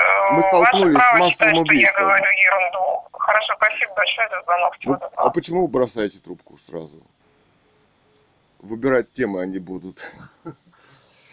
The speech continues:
Speaker 1: Когда подвергается здесь население геноциду американскими веществами, фосфорорганикой,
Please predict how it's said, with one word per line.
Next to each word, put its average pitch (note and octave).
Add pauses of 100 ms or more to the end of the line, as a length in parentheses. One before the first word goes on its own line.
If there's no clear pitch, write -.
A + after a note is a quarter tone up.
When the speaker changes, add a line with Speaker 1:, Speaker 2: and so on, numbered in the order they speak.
(760)
Speaker 1:
Когда C3+ (120)
подвергается C#3+
здесь G#2 (400)
население A#2
геноциду G#2
американскими G2+ (320)
веществами, G2+
фосфорорганикой, G2